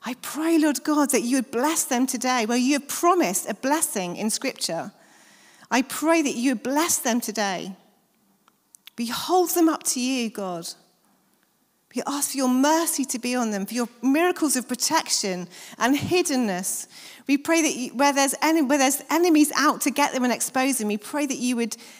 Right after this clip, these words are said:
hide them and cover them, that you would pour out your mercy on them. And I pray for us as the church in the West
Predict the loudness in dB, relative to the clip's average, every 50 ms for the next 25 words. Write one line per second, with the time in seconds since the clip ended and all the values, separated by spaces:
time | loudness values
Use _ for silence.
0 | -20 _ _ _ _ _ _ _ _ -20 -14 -12 -8 -4 -2 0 0 0 -2 -4
1 | -6 -6 -6 -6 -6 -6 -10 -10 -12 -18 _ -20 _ _ _ _ _ -20 _ _
2 | _ _ -6 -4 -2 -2 -2 -4 -10 -8 -6 -6 -4 -4 -4 -4 -4 -6 -6 -6
3 | -8 -12 -14 _ _ _ _ _ _ _ _ _ _ _ _ _ _ _ _ _
4 | _ _ _ _ _ _ _ _ _ _ _ _ _ _ _ _ _ _ _ _
5 | _ _ _ _ _ _ _ _ _ _ _ -18 -14 -10 -12 -10 -8 -4 -4 -4
6 | -4 -4 -8 -16 -10 -4 -2 0 2 2 2 2 0 0 0 -2 0 0 0 2
7 | 2 2 0 0 -2 -4 -4 -6 -6 -6 -6 -6 -8 -10 -10 -10 -12 -14 -16 -20
8 | _ _ _ _ _ _ _ _ _ _ _ _ _ _ _ _ _ _ _ _
9 | _ _ _ _ _ _ _ _ _ _ _ _ _ _ _ _ _ _ _ _
10 | _ _ _ _ _ _ _ _ _ _ _ -18 -8 -6 -4 -4 -4 -4 -6 -10
11 | -8 -4 -4 -4 -4 -4 -4 -4 -2 0 -2 0 0 -2 -4 -6 -6 -8 -8 -8
12 | -6 -6 -6 -6 -6 -6 -6 -6 -6 -8 -6 -6 -8 -8 -8 -8 -10 -10 -12 -14
13 | -16